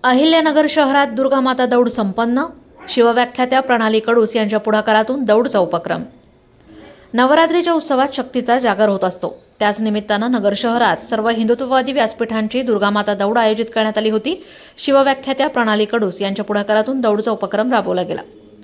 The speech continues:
मुंजोबा स्ट्रीट समोरील तुळजाभवानी मातेच्या मंदिरापासून या दौडची सुरुवात झाली. यात पारंपरिक वेशभूषेत घोषणाबाजी करत तरुण तरुणी उत्साहात सहभागी झाले होते.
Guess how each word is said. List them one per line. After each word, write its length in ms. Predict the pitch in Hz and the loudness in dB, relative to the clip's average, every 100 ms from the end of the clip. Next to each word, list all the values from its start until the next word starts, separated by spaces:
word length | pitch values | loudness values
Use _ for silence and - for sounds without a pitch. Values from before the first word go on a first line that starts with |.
| - | -6
मुंजोबा 360 | 208 208 214 240 | -2 2 2 2
स्ट्रीट 220 | 240 247 | 0 -2
समोरील 420 | 262 240 233 277 | -2 0 0 0
तुळजाभवानी 540 | 254 220 240 240 247 247 | 0 2 2 0 0 0
मातेच्या 340 | 240 233 233 | 0 -2 -4
मंदिरापासून 640 | 226 220 226 226 233 226 | -2 0 0 0 -2 -2
या 120 | 190 190 | -2 0
दौडची 340 | 202 208 226 | 0 -2 -6
सुरुवात 280 | 226 208 214 | -2 0 0
झाली. 280 | 220 220 320 - - - | 0 -2 -4 -10 -20 -4
यात 160 | 220 226 240 | -2 0 0
पारंपरिक 460 | 220 240 277 302 | 0 0 -2 0
वेशभूषेत 560 | 247 247 240 226 247 262 | 0 0 0 -2 -2 -2
घोषणाबाजी 560 | 220 208 240 240 233 | -2 -2 -2 0 0
करत 280 | 226 233 202 - - | -2 0 0 0 -2
तरुण 240 | 214 247 | 0 0
तरुणी 260 | 247 220 220 | 0 0 0
उत्साहात 360 | 226 - 208 247 | -2 -2 -4 -4
सहभागी 440 | - 202 202 202 | -2 0 0 0
झाले 180 | 196 175 | 0 -2
होते. 360 | 175 - - | -2 -6 -14